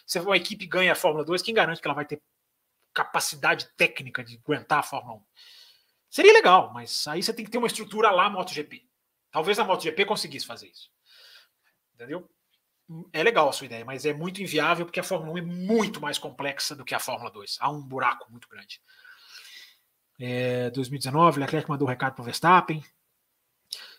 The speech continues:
Escreveu aqui o Daniel Rosa. É, eu acho que os carros ficaram mais pesados, menos ágeis. Só eu tive essa percepção. Não, os carros tão, os pilotos tão falando, Thiago. Os pilotos tão falando. Tá mais, tá mais pesado e, e tá menos ágil.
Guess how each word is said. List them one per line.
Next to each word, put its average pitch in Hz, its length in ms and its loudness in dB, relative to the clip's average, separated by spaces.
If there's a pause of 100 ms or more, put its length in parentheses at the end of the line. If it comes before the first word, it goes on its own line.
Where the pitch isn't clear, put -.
(300)
Escreveu 135 360 -2
aqui 139 100 -4
o - 20 -6
Daniel 123 240 -4
Rosa. 160 680 4 (1600)
É, 120 600 -8 (120)
eu 147 80 -10
acho 135 120 -6
que - 80 -10
os - 80 -6
carros 147 320 -2
ficaram 147 200 -4
mais 139 180 -4
pesados, 139 360 -4
menos 135 300 -4
ágeis. 123 320 0
Só 156 180 0
eu 165 100 4
tive 156 160 -6
essa 143 160 -2
percepção. 135 600 0
Não, 131 100 0
os - 80 0
carros 139 220 2
tão, 170 180 0
os 139 100 -8
pilotos 156 280 2
tão 190 100 2
falando, 156 260 2
Thiago. 135 320 0 (480)
Os - 60 -20
pilotos 143 220 -8
tão 160 100 -4
falando. 127 380 -4
Tá 123 100 -16
mais, 120 380 -8
tá - 120 -10
mais 123 180 -6
pesado 131 600 0
e, 113 460 -12
e 107 60 -20
tá - 120 -6
menos 127 260 -6
ágil. 101 300 -6